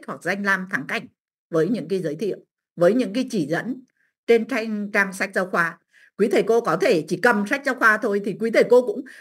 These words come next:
hình dung được là mình sẽ tổ chức các cái hoạt động như thế nào.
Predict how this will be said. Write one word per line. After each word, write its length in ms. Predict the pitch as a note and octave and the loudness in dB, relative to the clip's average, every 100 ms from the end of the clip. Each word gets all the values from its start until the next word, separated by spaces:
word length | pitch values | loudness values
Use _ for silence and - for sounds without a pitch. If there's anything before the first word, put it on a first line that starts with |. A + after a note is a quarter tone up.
| - | 2
hình 180 | C4 G#3+ | 4 4
dung 280 | D#4+ F4 | 2 4
được 200 | C4+ G#3 G3+ - _ | 8 8 6 -12 _
là 160 | C4 A3 | -4 0
mình 260 | A3+ A3+ | 2 2
sẽ 260 | G3+ A#3+ B3 - | 0 -6 -8 -2
tổ 200 | E3+ - | -2 -2
chức 160 | C4 D4 - | -8 -8 -8
các 120 | D3 | -10
cái 100 | B3 | -8
hoạt 180 | E3+ D#3 | -8 -6
động 180 | D#3+ - | -8 -8
như 80 | - | -10
thế 140 | F3+ D#3+ | -8 -4
nào. 200 | F3+ | -4